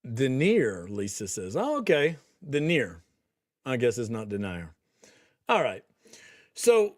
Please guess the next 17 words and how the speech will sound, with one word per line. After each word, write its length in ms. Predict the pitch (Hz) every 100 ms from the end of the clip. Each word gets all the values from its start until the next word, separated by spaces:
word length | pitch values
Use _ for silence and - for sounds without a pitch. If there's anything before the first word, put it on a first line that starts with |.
| _
first 300 | - 247 240
of 100 | 185
all, 340 | 156 139 143 - _ _ _ _ _
um, 380 | 165 151 135 139 _
you 140 | - 143
know, 260 | 135 127 -
I'll 280 | 139 143 160
admit 400 | 170 160 131 127 _ _
I, 480 | 127 131 127 127 123 - - _ _
I 180 | 120 123
am 160 | 131 143
a 40 |
conspiracy 680 | 139 160 - 156 156 147 147
theorist. 600 | 143 143 147 151 - - -
Um, 420 | 123 120 110 95 _ _ _ _ - - - _ _ _ _
you 140 | - 131
know, 280 | 131 131